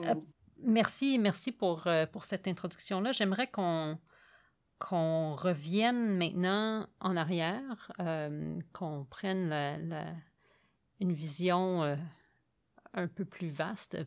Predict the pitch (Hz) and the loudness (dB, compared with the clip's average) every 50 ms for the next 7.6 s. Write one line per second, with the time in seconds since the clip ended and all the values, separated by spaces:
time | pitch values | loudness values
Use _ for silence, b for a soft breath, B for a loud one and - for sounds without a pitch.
0 | - _ - - 185 185 190 180 - - 196 170 151 156 175 175 190 202 214 220 | -8 _ -6 -4 -4 -4 -4 -6 -6 0 0 0 0 0 0 0 2 2 2 0
1 | 220 185 165 - 180 170 170 - 170 - 190 180 160 156 - - 165 170 165 165 | -2 -4 -2 -2 -2 -4 -2 -4 -4 -2 -2 -4 -4 -6 -6 -6 -8 -8 -8 -10
2 | 170 151 165 175 165 185 180 - - - 208 202 190 190 202 220 247 247 196 165 | -10 -8 -8 -8 -6 -8 -8 -8 -4 0 2 2 2 2 0 0 0 0 0 -2
3 | 160 208 - 202 208 208 202 170 160 208 220 - - - 175 160 175 175 180 202 | -2 -4 -4 -4 -4 -4 -4 -6 -6 -8 -8 -8 -8 -8 -8 -8 -4 -4 -2 -2
4 | 214 240 247 233 b b b b b b b b 170 160 156 156 156 156 160 165 | -2 -4 -6 -8 b b b b b b b b -12 -12 -10 -10 -12 -12 -12 -12
5 | 170 175 165 185 180 - _ _ _ _ - 175 156 160 170 165 - _ _ - | -12 -14 -14 -16 -18 -20 _ _ _ _ -16 -14 -10 -8 -8 -8 -10 _ _ -12
6 | 175 165 170 165 160 151 156 - 170 160 160 160 165 160 - 220 233 254 220 - | -8 -4 -4 -2 -4 -4 -6 -6 -6 -4 -2 -2 -2 -2 -2 -2 -2 -2 -4 -6
7 | - - - 165 151 147 147 147 147 147 143 | -6 -6 -6 -4 -4 -4 -4 -4 -4 -4 -6